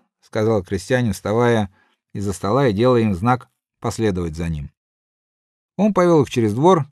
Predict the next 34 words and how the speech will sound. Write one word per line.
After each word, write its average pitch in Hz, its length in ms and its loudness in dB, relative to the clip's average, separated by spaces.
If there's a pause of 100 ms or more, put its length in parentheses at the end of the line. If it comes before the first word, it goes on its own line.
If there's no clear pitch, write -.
(100)
к - 80 -16
небольшому 117 480 -2
домику, 123 500 0 (140)
похожему 110 500 -2
на 104 140 0
хлев. - 380 -10 (1080)
Когда 214 240 0
они 220 140 4
уже 170 200 4
вошли 165 340 4
в 139 40 0
него, 139 380 2
Марик, 143 400 0
убедившись, 117 640 -2
что - 180 -4
это 110 220 0
не 90 160 0
то, 160 340 0 (360)
что - 220 -6
он 123 160 0
думал 98 260 0
сначала, 139 640 -6
спросил 143 420 -4
Трофима 101 440 -2
Ивановича: 80 480 -6 (800)
"А 117 220 -6
отхожее 117 460 0
место 120 320 -2
где?" 92 360 -6 (1080)
"Да 180 220 2
ты 226 180 2
иди 220 220 2
в - 40 -8
степь", 110 340 -2